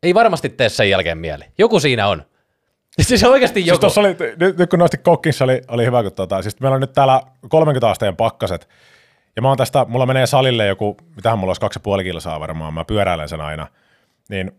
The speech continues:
Speaker 2: voin kertoa, että oli meinaan kylmä, kun meet tuo vastatuuleen miinus kolmekymmentä pakkasessa aamu kahdeksalta. Niin mä pistin headphones, mä pistin David Goggins. Pistin sen, sen podcastin ja se ränttää.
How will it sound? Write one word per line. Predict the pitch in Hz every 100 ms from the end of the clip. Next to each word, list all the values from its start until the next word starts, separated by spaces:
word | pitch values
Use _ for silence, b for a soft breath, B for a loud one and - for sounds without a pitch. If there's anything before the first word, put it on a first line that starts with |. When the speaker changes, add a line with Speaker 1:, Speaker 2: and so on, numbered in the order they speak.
| -
Speaker 2:
voin | 160 170
kertoa, | 175 160
että | 135 156
oli | 160
meinaan | 135 120 110
kylmä, | 151 143 104
kun | 85
meet | 90 -
tuo | 98 90
vastatuuleen | 113 - 110 90 82 80
miinus | 87 -
kolmekymmentä | 104 98 85 85
pakkasessa | 90 - 82 - 80 - _
aamu | 107 101
kahdeksalta. | 98 101 95 92 80 76 _ _ _ _ _ _ _
Niin | 131 139 139 _ _
mä | 190
pistin | 202 - 190 175 - _ _ _ _ 127
headphones, | 214 - 120 92 -
mä | 92
pistin | 95 110 120 120
David | 160 143
Goggins. | - 143 90 73 - _ _ _ _ _ -
Pistin | 151 143
sen, | 131 131 113 -
sen | 139
podcastin | 151 151 131 101 110 92
ja | 87 - _ _ _ _ _
se | - 185
ränttää. | 131 135 113 - - 76